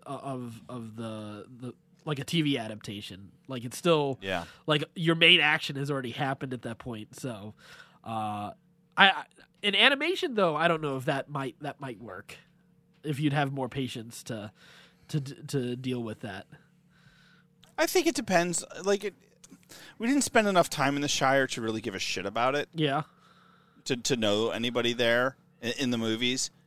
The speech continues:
Speaker 2: you know what I mean?
Speaker 1: Right.
Speaker 2: Like, you didn't really, like, I didn't really care about,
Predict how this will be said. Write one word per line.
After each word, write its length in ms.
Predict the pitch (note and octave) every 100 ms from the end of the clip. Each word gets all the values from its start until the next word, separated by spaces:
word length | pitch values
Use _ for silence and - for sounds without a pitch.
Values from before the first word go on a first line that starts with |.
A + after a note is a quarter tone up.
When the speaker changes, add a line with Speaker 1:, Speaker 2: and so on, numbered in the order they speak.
| -
Speaker 2:
you 80 | A#2+
know 80 |
what 100 | A#2+
I 60 | A#2
mean? 260 | A#2 A#2+ A#2+ - - _
Speaker 1:
Right. 360 | D3+ A#2+ A#2 A2
Speaker 2:
Like, 80 | - - - - _ _ _ _ _ _ _ _ _ _ _ - - - -
you 140 | D3+
didn't 220 | D3+ D#3+
really, 200 | D3+ D3 B2+
like, 140 | D3 D3
I 80 |
didn't 220 | D#3 E3+ D#3
really 180 | D3 B2
care 600 | - C3 B2 A2 G#2 D2+
about, 380 | G#2 G#2 G2